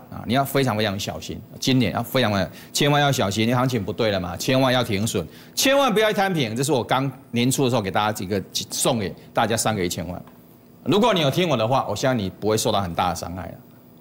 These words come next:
因为你要小心，你要，你要乱追，对不对？跟你说要停损，你要不停损，不可能嘛，啊！所以我的年初就跟大家讲了。那今年年初啊，明年年初，现在年底到了，二零二三快到，我送你什么？我送你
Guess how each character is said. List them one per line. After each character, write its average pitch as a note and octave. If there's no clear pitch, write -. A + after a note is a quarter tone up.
因 B2
为 -
你 B2
要 B2
小 G2
心， G#2+
你 G#2
要， G2
你 G2+
要 G#2
乱 A2+
追， G2+
对 A2
不 -
对？ G#2
跟 A#2
你 -
说 B2
要 D3+
停 A2
损， A2
你 F2
要 F#2
不 -
停 F2+
损， E2+
不 G#2
可 G2+
能 D2+
嘛， E2
啊！ F#2
所 -
以 -
我 F#2
的 A2
年 A#2+
初 D3+
就 C#3
跟 B2
大 A#2
家 A2
讲 F2
了。 D2
那 -
今 C#4
年 A3+
年 F#3
初 G3
啊， G2+
明 E3
年 D#3+
年 C3
初， D3
现 D3
在 A#2+
年 A2
底 G#2+
到 G2
了， E2+
二 -
零 A2
二 A#2
三 A2
快 G#2
到， F#2
我 B2+
送 A#3+
你 G#3+
什 E3+
么？ C#3+
我 G2+
送 C3+
你 G2+